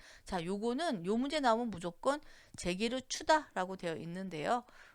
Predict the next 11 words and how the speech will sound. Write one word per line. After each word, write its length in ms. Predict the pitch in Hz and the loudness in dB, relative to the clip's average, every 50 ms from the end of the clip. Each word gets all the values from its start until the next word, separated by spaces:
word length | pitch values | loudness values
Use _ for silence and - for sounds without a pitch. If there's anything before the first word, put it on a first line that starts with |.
| _ _ | _ _
우리가 560 | 180 180 180 190 165 - 151 151 160 196 240 | -12 -8 -8 -8 -6 -4 -2 0 0 0 0
한번 640 | 262 262 269 277 247 214 196 180 165 175 208 240 240 | 0 -2 -6 -8 -6 -4 -4 -2 -2 -2 -4 -4 -6
재기르추에 640 | - - 180 170 180 190 180 175 - - - 208 185 | -8 -8 -10 -6 -6 -8 -8 -8 -12 -10 -10 -10 -10
대해서 360 | 185 - 160 156 160 - 196 | -8 -8 -10 -10 -8 -8 -10
잠깐 480 | 196 - - 156 156 - - 175 175 180 | -10 -10 -12 -14 -14 -10 -8 -10 -8 -8
책을 300 | - - 262 269 269 262 | -10 -10 -10 -6 -6 -6
한번 180 | 254 233 208 190 - | -6 -6 -8 -10 -12
볼까요? 320 | - - - - 180 214 226 - - - - - _ _ | -16 -16 -4 0 0 0 0 -2 -10 -20 -20 -20 _ _
사백삼십 1700 | - - - 180 175 170 175 - - 233 269 285 302 302 - - _ _ - - - - - 339 339 339 330 330 330 - - - - _ - | -8 -6 -4 -4 -2 -4 -4 0 2 4 4 4 4 2 -4 -16 _ _ -20 -20 -16 -10 -8 -6 -6 -6 -8 -8 -8 -10 -12 -14 -16 _ -10
쪽이겠죠? 600 | - 190 190 - 165 156 160 - - 226 233 226 | -10 -10 -10 -10 -12 -12 -12 -8 -8 -8 -8 -8
사백삼십. 920 | - - - 151 - - 190 190 - 247 240 247 247 - - - - - | -10 -8 -8 -8 -6 -8 -10 -8 -8 -8 -8 -8 -8 -8 -10 -10 -10 -12